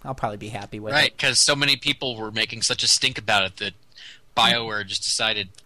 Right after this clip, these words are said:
Speaker 2: "Cut the losses."
Speaker 1: Yeah, yeah, hmm. Uh,
Speaker 2: And, and thus you learn, people, if you can get enough people to make noise with you, you can get your way.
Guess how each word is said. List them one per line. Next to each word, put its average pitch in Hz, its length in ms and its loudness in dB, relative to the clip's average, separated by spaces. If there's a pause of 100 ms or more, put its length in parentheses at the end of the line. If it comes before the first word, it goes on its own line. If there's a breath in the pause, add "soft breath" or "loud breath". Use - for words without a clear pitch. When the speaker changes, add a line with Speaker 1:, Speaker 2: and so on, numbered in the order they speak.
(220)
Speaker 2:
"Cut - 200 -2
the 117 60 -6
losses." 101 480 -6
Speaker 1:
Yeah, 139 680 -2 (140)
yeah, 127 460 -6
hmm. 117 560 -8 (1400 loud breath)
Uh, - 120 -12 (180)
Speaker 2:
And, 147 240 2
and 151 140 0
thus 160 260 4
you 196 80 -6
learn, 220 320 -2
people, 143 420 -8
if 139 160 -10
you 139 60 -6
can 165 140 -14
get 160 180 -4
enough 131 380 -6
people 175 340 -8
to 120 60 -8
make 127 240 -4
noise 131 320 -2
with 175 220 -2
you, 135 160 -4
you 131 200 -8
can 151 160 -8
get 101 300 -4
your 143 80 -10
way. 170 340 -8